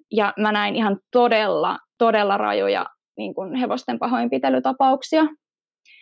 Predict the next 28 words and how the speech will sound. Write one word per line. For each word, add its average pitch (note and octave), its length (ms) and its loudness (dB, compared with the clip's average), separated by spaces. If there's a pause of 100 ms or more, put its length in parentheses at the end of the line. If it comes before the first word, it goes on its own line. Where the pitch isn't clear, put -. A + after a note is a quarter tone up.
(160)
mitkä G#3 260 0
tapahtui A3 400 -2
siellä G#3 340 4
niin E3 220 -2
kuin G#3 220 0
suljettujen A3 640 2
ovien C4+ 380 4
takana. A3+ 460 2 (1300)
Ja, G#3 180 4
tota, G3 580 2 (160)
mut, G#3+ 180 2 (720)
ja A3+ 120 6
sitten A#3 300 4
ei B3+ 140 6
ollut B3+ 140 6
mitään B3+ 340 2
väylää, A#3 440 2 (220)
kenelle A3 320 4
olisi G#3 240 0
puhunut A3 400 2
siitä, G3+ 280 -2
koska G#3+ 260 -4
vähän A#3+ 180 0
samantyyppisiä A#3+ 720 2
juttuja G3+ 400 0
näki G#3 200 -4
Suomessa A#3 520 0
joka G#3 260 2